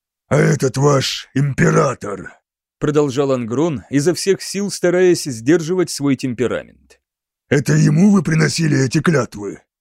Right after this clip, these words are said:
Speaker 2: «Мы клялись друг перед другом», — заставил себя выдавить Кхарн. «Но его именем и на его знамени».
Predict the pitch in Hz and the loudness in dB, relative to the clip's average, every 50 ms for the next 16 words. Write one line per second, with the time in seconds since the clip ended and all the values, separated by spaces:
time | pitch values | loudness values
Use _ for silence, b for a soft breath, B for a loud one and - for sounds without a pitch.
0 | _ _ _ _ _ _ _ _ _ _ _ _ _ - - 143 165 180 175 - | _ _ _ _ _ _ _ _ _ _ _ _ _ -8 -2 0 2 2 0 0
1 | 156 165 165 160 165 165 156 - - - 139 156 170 170 - - - 170 160 160 | 0 2 2 2 2 0 -2 -2 -2 -2 -2 0 0 0 0 0 -2 0 0 -2
2 | 147 135 160 185 185 160 123 107 98 95 85 - _ _ _ _ _ _ _ _ | -2 -2 0 0 0 0 -2 -4 -10 -12 -16 -20 _ _ _ _ _ _ _ _
3 | _ _ - 143 131 151 135 - - 170 160 151 135 120 - 151 139 143 139 135 | _ _ -4 0 0 0 0 2 0 0 0 0 -2 -2 -4 -2 0 0 0 0
4 | 143 127 127 117 117 107 - - - - 139 98 - - - _ _ _ _ _ | 0 -2 -2 -4 -4 -8 -12 -12 -6 -4 -4 -4 -4 -8 -16 _ _ _ _ _
5 | _ _ _ _ _ _ - 143 151 160 147 147 147 156 151 147 156 165 180 160 | _ _ _ _ _ _ 0 2 4 4 4 4 2 2 2 2 2 0 0 -2
6 | 139 127 120 107 101 92 82 - 123 156 170 160 156 165 160 165 175 160 131 143 | -2 -4 -4 -6 -8 -10 -4 0 0 2 2 2 2 2 2 2 0 0 -2 -2
7 | 147 127 113 104 98 92 87 87 80 76 | -2 -4 -4 -6 -10 -10 -12 -12 -14 -16